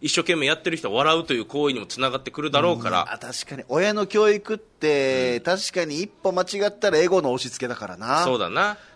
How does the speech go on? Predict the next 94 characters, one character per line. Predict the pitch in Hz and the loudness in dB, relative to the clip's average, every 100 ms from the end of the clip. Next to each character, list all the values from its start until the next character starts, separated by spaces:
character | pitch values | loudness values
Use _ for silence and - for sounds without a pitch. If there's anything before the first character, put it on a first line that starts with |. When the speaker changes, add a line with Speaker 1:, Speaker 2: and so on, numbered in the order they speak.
| - - | -20 -20
Speaker 2:
難 | 123 107 165 151 | -14 -8 -6 -4
し | - 107 | -4 -4
い | |
ね。 | 117 | -2
や | 135 | 0
っ | |
ぱ。 | 175 | 2
Speaker 1:
ま | 170 | 4
あ、 | |
こ | 262 | 6
れ | |
は | 277 269 | 6 6
今 | 262 269 | 4 4
ま | 269 262 | 4 4
で | 208 | 4
俺 | 175 220 | 2 0
が | 214 214 | 2 0
生 | |
き | - | 0
て | - 254 | 0 0
き | - | 0
た | 226 - | 0 0
中 | 190 214 262 | 0 2 4
の | 247 | 2
価 | - - | 0 -2
値 | 254 - | 2 2
観 | 294 254 | 2 4
を | 254 | 4
今、 | 202 151 | 2 0
キ | - | 0
シ | 170 | 0
ン | 135 | -4
に | 117 | -4
教 | - | -2
え | 127 | 0
て | 123 | -2
る | 104 | -2
だ | 104 | -2
け | 107 | -4
だ | 95 | -4
か | 85 | -2
ら。 | 87 78 - - | -2 -2 -8 -14
Speaker 2:
そ | - 254 269 | 0 2 4
う | |
じ | 277 | 4
ゃ | |
な | 240 | 2
い | 254 | 2
可 | 233 | 2
能 | 226 220 | 2 2
性 | 220 | 2
も | 220 | 0
見 | 175 165 | 0 0
出 | 160 | -2
し | |
て | - | -2
ほ | 135 | -4
し | 139 | -4
い | 135 | -4
で | |
は | 120 | -4
あ | |
る | 113 | -4
け | 113 | -8
ど | 101 | -4
ね。 | 135 | 0
Speaker 1:
も | |
ち | 143 143 | 2 2
ろ | 107 | 0
ん、 | |
も | 104 | -2
ち | - | -4
ろ | 95 | -4
ん、 | |
も | 90 | -6
ち | - | -6
ろ | - | -2
ん。 | |
Speaker 2:
確 | 233 - | 0 0
か | 208 | -2
に、 | 160 - _ 202 208 | -2 -8 _ -14 -4
無 | 226 | 2
駄 | 285 | 4
に | 294 269 | 2 0
世 | 285 | -2
界 | 285 285 294 | 4 4 6
観 | 269 240 170 | 4 4 2
を | |
狭 | 143 180 185 | 2 4 4
め | 185 | 4
る | 180 | 2
よ | 180 | 2
う | |
な | 151 | 2